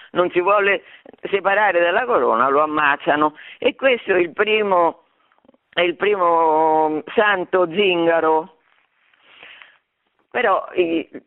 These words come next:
la fede in Spagna non è una cosa superficiale, allora perlomeno non era una cosa superficiale, era una realtà molto profonda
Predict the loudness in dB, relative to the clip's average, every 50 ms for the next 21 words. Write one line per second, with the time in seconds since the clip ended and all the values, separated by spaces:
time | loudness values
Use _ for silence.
0 | _ _ _ _ 0 2 2 2 0 -2 0 0 0 0 0 0 0 0 -2 -2
1 | -2 -4 -4 -4 -2 -2 0 0 0 0 0 0 0 0 0 0 2 2 2 2
2 | 2 0 0 0 2 0 0 0 -4 -8 -6 -4 0 0 0 0 -2 -4 -2 0
3 | 0 0 2 2 2 0 0 -2 -4 _ _ -20 -20 -20 -20 _ _ -6 -4 -4
4 | 0 0 2 2 2 2 2 0 0 0 0 0 0 2 2 2 2 2 2 2
5 | 0 0 0 0 2 2 2 2 0 0 0 0 0 0 0 -2 -4 -8 -4 -2
6 | 0 0 0 0 -4 -2 -2 0 0 0 0 0 0 2 2 2 0 0 -2 -2
7 | -2 0 0 0 0 0 0 0 0 0 0 0 0 -2 -4 -2 -4 -2 0 0
8 | 0 0 0 -2 -2 -2 0 0 0 0